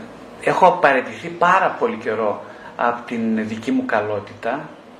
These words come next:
ή ορθότητα και παρετούμε. Γι' αυτό έγραψα το εξομολογήσεων στον ψυχοθεραπευτή. Αν διαβάσει, θα πείτε, «Αυτός είναι κατάπτυστος ο άνθρωπος». Με τι πήγαινε και ο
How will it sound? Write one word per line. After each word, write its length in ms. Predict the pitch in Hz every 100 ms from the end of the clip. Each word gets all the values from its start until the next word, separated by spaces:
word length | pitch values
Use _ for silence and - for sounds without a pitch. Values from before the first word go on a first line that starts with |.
| - - - -
ή 200 | 131 135 131
ορθότητα 720 | 107 - 101 101 - 135 - - - - - - - - - - - -
και 100 | -
παρετούμε. 380 | 170 170 170 147
Γι' 60 | 127
αυτό 140 | 180
έγραψα 200 | 165 -
το 60 | -
εξομολογήσεων 520 | 127 113 113 113 117
στον 40 |
ψυχοθεραπευτή. 500 | - - 214 214 -
Αν 120 | 202
διαβάσει, 340 | 147 131 190 208
θα 80 | 170
πείτε, 180 | 202
«Αυτός 240 | 175 196 -
είναι 80 | 196
κατάπτυστος 580 | 175 160 - - - 104
ο 40 |
άνθρωπος». 340 | 92 - - -
Με 80 | -
τι 120 | -
πήγαινε 320 | - 127 131
και 60 |
ο 40 | 123